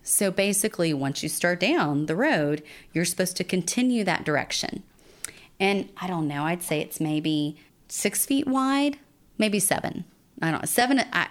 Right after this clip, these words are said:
I don't think it's more than seven. So there are a lot of tourists that are posing and sitting on the ledge and,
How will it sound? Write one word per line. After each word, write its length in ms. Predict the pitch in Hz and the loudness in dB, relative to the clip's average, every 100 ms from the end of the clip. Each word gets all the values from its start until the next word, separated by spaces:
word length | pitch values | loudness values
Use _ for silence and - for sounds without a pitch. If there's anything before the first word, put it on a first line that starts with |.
| - | -2
I 80 | 190 | 0
don't 200 | 175 165 | 0 0
think 200 | 170 - | -2 -2
it's 160 | - | -4
more 140 | 139 127 | -4 -2
than 120 | 131 | -2
seven. 440 | - 113 - - - - - - - | -2 -4 -4 -8 -12 -20 -20 -20 -6
So 600 | - - 220 208 196 190 - | -2 2 4 4 2 0 -2
there 220 | 190 175 | 0 2
are 40 | |
a 80 | 160 | 0
lot 320 | 151 147 135 | -2 -4 -4
of 100 | 196 | -4
tourists 720 | - 226 196 226 277 - - - - _ _ _ _ - - _ | 0 0 2 0 0 0 -2 -12 -20 _ _ _ _ -20 -20 _
that 640 | 156 160 156 160 151 143 - | -2 -2 0 0 0 -2 -6
are 380 | 156 151 143 139 | -6 -2 -2 -2
posing 1000 | - - 196 196 190 196 185 175 175 170 | -6 -6 -2 0 0 0 2 2 2 0
and 220 | 127 123 | 0 -2
sitting 480 | - - 247 240 233 | 0 2 2 2 2
on 160 | 220 208 | 2 0
the 60 | |
ledge 760 | 196 190 185 180 175 175 170 - | 0 0 0 2 2 0 0 -2
and, 200 | 143 | 0